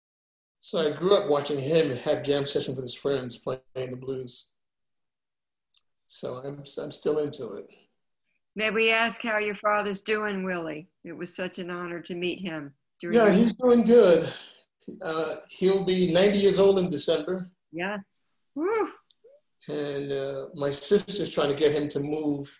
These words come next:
Speaker 1: to Washington, D C to live with her. But he wants to live alone.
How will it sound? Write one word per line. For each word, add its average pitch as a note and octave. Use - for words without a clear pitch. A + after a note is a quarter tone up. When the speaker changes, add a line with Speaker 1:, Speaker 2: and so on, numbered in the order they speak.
Speaker 1:
to -
Washington, D3
D C#3
C D#3
to C#3
live C3+
with C3+
her. C3+
But C#3+
he D3+
wants C#3
to D3+
live C#3
alone. C3